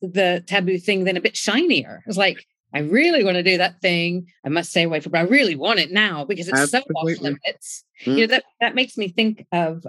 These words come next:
Speaker 1: um, how people use the word naughty with sex. Like,
Speaker 2: Yes.
Speaker 1: someone said to me something about naughty sex. I was like, "No sex is naughty." They were like, "Oh, but I like the word naughty." And I was like,
Speaker 2: Yeah,
Speaker 1: "Okay."
Speaker 2: yeah, yeah, yeah.
Speaker 1: Like,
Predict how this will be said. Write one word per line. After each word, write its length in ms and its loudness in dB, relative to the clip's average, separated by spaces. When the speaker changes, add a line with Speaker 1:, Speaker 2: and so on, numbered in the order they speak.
Speaker 1:
um, 220 0
how 160 -4
people 320 -4
use 280 0
the 100 -2
word 320 0
naughty 460 2
with 120 -6
sex. 560 -2
Like, 260 -2
Speaker 2:
Yes. 180 -18
Speaker 1:
someone 200 0
said 100 -4
to 40 -2
me 160 0
something 220 0
about 220 2
naughty 360 2
sex. 280 -2
I 40 -8
was 20 -6
like, 140 -2
"No 100 2
sex 300 -4
is 120 -8
naughty." 300 -2
They 80 2
were 80 4
like, 140 -2
"Oh, 40 0
but 120 2
I 60 2
like 260 0
the 80 0
word 220 2
naughty." 500 2
And 80 -2
I 20 0
was 80 -2
like, 80 0
Speaker 2:
Yeah, 140 4
Speaker 1:
"Okay." 100 -4
Speaker 2:
yeah, 220 -2
yeah, 320 -2
yeah. 200 -6
Speaker 1:
Like, 200 0